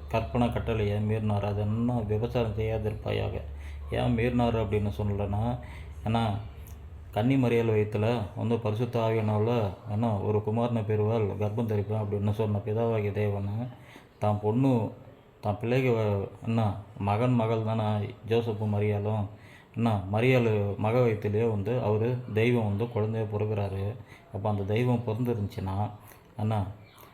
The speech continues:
அந்த குழந்தைன்னு சொல்லு-, சொல்லியிருப்பாங்களா மரியாள்? என்ன, இல்ல அப்பா அப்படின்னு கூப்பிட்டுருப்பாங்களா மாம்சத்துல? ம்? அப்ப இனிஷியல் யார் இனிஷியலை போட முடியும்?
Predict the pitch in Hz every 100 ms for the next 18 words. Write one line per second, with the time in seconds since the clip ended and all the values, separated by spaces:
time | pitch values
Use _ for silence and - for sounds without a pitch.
0 | - 107 107 104 113 127 127 120 107 107
1 | 107 104 107 107 107 101 101 104 101 104
2 | 107 107 101 117 123 - - - - 113
3 | 107 90 - - 113 117 113 92 98 -
4 | 123 113 107 104 113 113 110 98 101 95
5 | 95 95 - - - - - - - -
6 | - - 104 113 110 101 104 98 - -
7 | - - - - - - - - - -
8 | - 110 131 - - - - 104 107 120
9 | 131 139 117 120 131 123 113 107 104 110
10 | 113 104 101 95